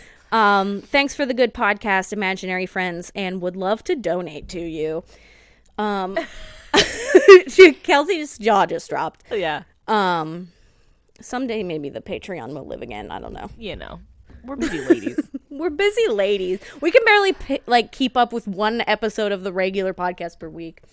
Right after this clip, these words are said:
Speaker 2: I know.
Speaker 1: at this point.
Speaker 2: I know. We used to be so good at it. <laughs> Now
Speaker 1: We
Speaker 2: it's
Speaker 1: really
Speaker 2: just
Speaker 1: did when we had not much else <laughs> going on.
Speaker 2: Not much else.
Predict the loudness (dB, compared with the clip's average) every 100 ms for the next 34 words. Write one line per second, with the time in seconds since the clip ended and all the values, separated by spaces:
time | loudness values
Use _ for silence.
0 | _ -6 -4 -4 -6 -10 -10 -12 -10 -10
1 | -12 -16 -20 -16 -14 -12 -14 -16 -20 -20
2 | -20 -20 -20 -14 -8 -6 -6 -6 -10 -8
3 | -8 -6 -10 -10 -10 -12 -10 -12 -8 -6
4 | -2 -2 -2 -2 0 -2 0 2 2 2
5 | 0 -2 0 0 0 0 0 0 0 0
6 | 0 2 2 4 2 2 -2 -6 -6 -6
7 | -8 -8 -10 -10 -12 -20